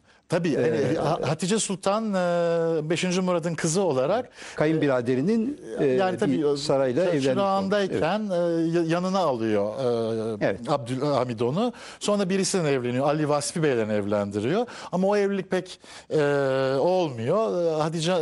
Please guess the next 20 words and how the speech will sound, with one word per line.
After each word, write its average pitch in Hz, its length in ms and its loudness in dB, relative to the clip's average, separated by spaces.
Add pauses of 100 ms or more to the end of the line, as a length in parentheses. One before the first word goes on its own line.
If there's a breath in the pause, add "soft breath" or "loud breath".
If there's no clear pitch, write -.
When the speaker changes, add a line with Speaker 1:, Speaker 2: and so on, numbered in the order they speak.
(140)
Speaker 1:
Sultan, 170 520 -4
e, 147 400 -2 (260)
neyse 185 320 0
yani 156 180 0
orada 170 260 0
bazı 165 280 0
olaylar 175 440 2
oluyor. 127 260 0
Bir 147 100 -2 (220 loud breath)
aşk 185 200 0
Speaker 2:
Tamam. - 80 -2
Speaker 1:
skandalı 175 540 0
yaşanıyor. 139 580 0
Speaker 2:
Evet, 113 260 0
tamam. 104 220 0
Speaker 1:
Ondan 202 220 2
Speaker 2:
O - 20 -2
Speaker 1:
sonra 165 300 0
boşanılıyor 202 800 0
ve 240 200 0